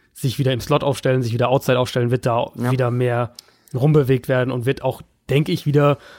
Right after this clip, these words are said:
Speaker 1: wie wir es ja bei Bruce Arians eigentlich schon gesehen haben, äh, wird auch wieder tiefer, äh, tiefer angespielt werden, wieder eine tiefere Average Depth of Target haben,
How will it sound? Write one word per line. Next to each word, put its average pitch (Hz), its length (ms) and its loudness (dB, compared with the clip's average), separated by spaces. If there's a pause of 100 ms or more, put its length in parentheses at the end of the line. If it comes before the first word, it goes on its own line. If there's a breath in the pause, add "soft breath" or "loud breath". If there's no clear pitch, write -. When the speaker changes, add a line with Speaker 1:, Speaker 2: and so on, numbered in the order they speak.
(140)
Speaker 1:
wie 135 120 -2
wir 139 60 2
es - 80 -8
ja 131 80 2
bei 120 120 0
Bruce 127 240 -2
Arians 156 320 4
eigentlich 139 220 0
schon 143 120 -2
gesehen 131 240 -2
haben, 127 200 0 (460 loud breath)
äh, 123 200 0
wird 139 140 0
auch 123 340 0
wieder 127 300 0
tiefer, 135 640 2 (100)
äh, 143 160 -6
tiefer 143 380 0
angespielt 139 380 0
werden, 123 180 0
wieder 123 100 0
eine 120 160 -2
tiefere 127 480 0 (400 loud breath)
Average 127 360 0
Depth 123 220 0
of 135 120 -2
Target 127 320 2
haben, 120 320 0